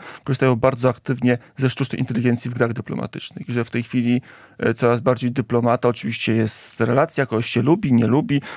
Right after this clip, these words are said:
e, klepie się po plecach albo po ramieniu i to ma znaczenie, e, ale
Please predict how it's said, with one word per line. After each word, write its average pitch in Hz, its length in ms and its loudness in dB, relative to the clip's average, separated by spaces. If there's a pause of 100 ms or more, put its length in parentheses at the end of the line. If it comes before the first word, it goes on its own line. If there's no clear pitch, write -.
e, 131 100 4
klepie 123 300 2
się 127 120 2
po 127 140 2
plecach 165 400 2
albo 113 180 0
po 117 140 2
ramieniu 139 420 4
i 120 60 4
to 113 120 0
ma 120 120 4
znaczenie, 175 520 2 (460)
e, 113 480 2 (160)
ale 117 420 4